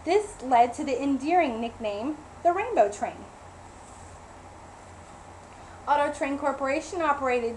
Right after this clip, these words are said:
two routes, one between Kentucky and Florida, and the other between Virginia and Florida. In nineteen seventy-six, there were two minor derailments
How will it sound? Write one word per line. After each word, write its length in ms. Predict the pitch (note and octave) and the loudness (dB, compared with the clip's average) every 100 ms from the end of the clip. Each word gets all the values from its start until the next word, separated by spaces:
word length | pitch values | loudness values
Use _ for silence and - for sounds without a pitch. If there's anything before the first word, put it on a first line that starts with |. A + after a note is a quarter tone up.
| - | -8
two 380 | - D#4 D#4 - A3+ | -4 0 0 -2 0
routes, 560 | A#3+ G#3 D4+ - - - - - - | 2 2 -2 -8 -16 -16 -18 -20 -8
one 340 | A#3 B3 C4+ A#4+ - | 0 2 2 -2 -6
between 380 | C#4 - C#4+ C4+ | -10 -4 -2 -2
Kentucky 680 | C#4 C4 - C4 B3+ C4+ F#4 - | -2 -6 -2 -2 -2 -6 -6 -4
and 160 | D#4 F#4 | -4 -2
Florida, 520 | D#4 A3+ G#3+ C4 E4+ - - - - - | 0 2 4 2 -2 -12 -18 -18 -18 -8
and 180 | C4+ C#4+ | -2 -2
the 80 | D4 | 0
other 400 | D#4+ G#4 D#4+ E4+ | 0 2 2 2
between 460 | D4+ D4+ E4 D#4 D#4 | -2 -4 -2 0 0
Virginia 540 | E4 F#4 A4+ D#4+ - | -2 -2 -2 -2 -2
and 160 | A#3 A3+ | -4 -6
Florida. 340 | - F#3+ - - - - - - - - - - - - - - - - - - - - - - - | -6 -6 -6 -10 -16 -18 -20 -20 -20 -18 -18 -20 -20 -20 -20 -18 -18 -18 -18 -18 -18 -16 -16 -14 -6
In 240 | C4 B3 | -4 -2
nineteen 640 | C4 D4+ D#4+ - D#4 D#4 | -2 -2 -4 -4 0 0
seventy-six, 1000 | D4+ D#4+ C#4 C4 C4 - F#4 F#4+ E4+ - - | 2 2 2 0 -6 -10 -4 -4 -4 -8 -8
there 180 | B3+ B3+ | -2 -2
were 280 | A#3+ A#3+ A#3 - - | 2 2 0 -6 -6
two 240 | F4 F4 | -4 -2
minor 500 | D4 C#4 C4+ C#4+ C#4 | -2 -4 -4 -6 -6
derailments 580 | C4+ A#3 G#3 A#3 B3 | -8 -8 -2 0 0